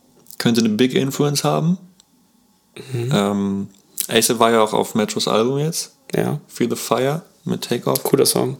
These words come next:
Speaker 1: Cooler Song.
Speaker 2: Ja. Einer der
Speaker 1: Ähm,
Speaker 2: cooleren sogar.
Speaker 1: mm, asap hat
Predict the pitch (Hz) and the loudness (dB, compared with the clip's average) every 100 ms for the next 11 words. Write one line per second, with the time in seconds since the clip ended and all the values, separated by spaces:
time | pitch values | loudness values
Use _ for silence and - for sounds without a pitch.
0 | - _ _ - 117 113 - 120 127 - | -14 _ _ -6 -2 -2 -2 -2 -4 -8
1 | - _ _ - - 135 139 135 127 104 | -20 _ _ -20 -2 2 4 4 2 0
2 | 101 143 131 117 113 - 135 - - - | 2 4 4 2 0 -2 -4 -10 -20 -20
3 | - - - - - - - - - - | -20 -20 -20 -20 -20 -20 -20 -20 -20 -12
4 | - - - - - 101 98 95 95 - | -10 -10 -14 -12 -2 0 2 2 2 2
5 | 117 123 120 117 - | 0 0 -4 -6 -8